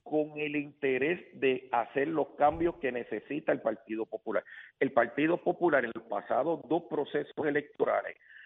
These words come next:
a la población de dieciocho a cuarenta años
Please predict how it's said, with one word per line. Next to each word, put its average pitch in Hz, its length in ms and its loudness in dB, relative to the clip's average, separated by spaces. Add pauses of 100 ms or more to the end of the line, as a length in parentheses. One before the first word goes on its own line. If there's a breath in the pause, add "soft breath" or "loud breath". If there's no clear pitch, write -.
(480 loud breath)
a 123 140 4
la 127 200 2
población 135 760 0
de 175 140 0
dieciocho 131 920 -2
a 123 100 4
cuarenta 139 760 2
años 185 300 -4